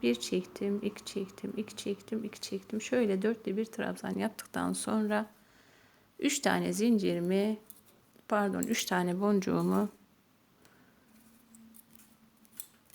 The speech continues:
şöyle aldıktan sonra şu uzunlukta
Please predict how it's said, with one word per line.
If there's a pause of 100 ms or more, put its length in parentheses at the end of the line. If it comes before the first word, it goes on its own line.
(680)
şöyle (540)
aldıktan
sonra
şu
uzunlukta